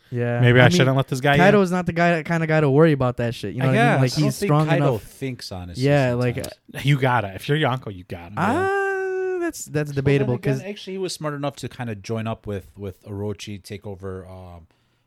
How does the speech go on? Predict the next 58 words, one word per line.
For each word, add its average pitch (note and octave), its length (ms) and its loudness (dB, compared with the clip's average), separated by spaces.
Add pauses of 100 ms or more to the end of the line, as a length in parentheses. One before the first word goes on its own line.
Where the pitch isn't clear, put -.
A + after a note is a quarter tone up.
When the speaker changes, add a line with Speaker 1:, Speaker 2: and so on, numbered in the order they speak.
(140)
Speaker 3:
Wano, A2 540 -10
and F#2+ 140 -16
build G#2 200 -12
the G2 80 -10
factories. A2 440 -2
Speaker 2:
But - 60 -4
we G3+ 120 2
know A3 180 2
he G#3 120 2
Speaker 3:
and F3 80 2
Speaker 2:
has, F3 360 2
he, D#3 260 -10
he - 160 -6
knows D#3+ 240 4
what's C3+ 120 0
going C3+ 220 2
on C3 160 -2
'cause - 200 -10
he C3+ 80 -4
knew D#3 160 4
as C#3+ 100 4
soon C#3+ 180 0
as B2+ 100 4
Dofi C3 300 0
died, D#3+ 320 -2 (400)
the C3 80 4
next C#3 240 2
big C3 160 2
player C#3 240 4
in B2+ 140 2
the A#2 80 0 (280)
under, C3+ 280 2
in A#2 200 -2
the A#2 80 2
underworld A#2+ 560 4
is, G#2+ 340 -4
uh, G#2 220 -8
Speaker 1:
Crocodile. G#2 380 -2
Speaker 2:
Crocodile. G2 540 -4 (120)
Speaker 1:
Yeah. A2 240 -4
Speaker 2:
He D3 80 4
knew E3 220 6
that, A2 260 -2
and G#2+ 120 -6
he G#2+ 100 -4
reached B2+ 260 -6
out B2 140 0
right A#2 180 -2
away A#2 160 -4
through A2+ 180 -6
their G#2+ 100 -8
connections G#2+ 460 -16
or - 40 -14
whatever. G#2+ 340 -12 (140)
Speaker 1:
Yeah. A2+ 280 -2 (100)
Speaker 2:
So - 160 -4
I'm F#3+ 200 2
assuming G3+ 720 -2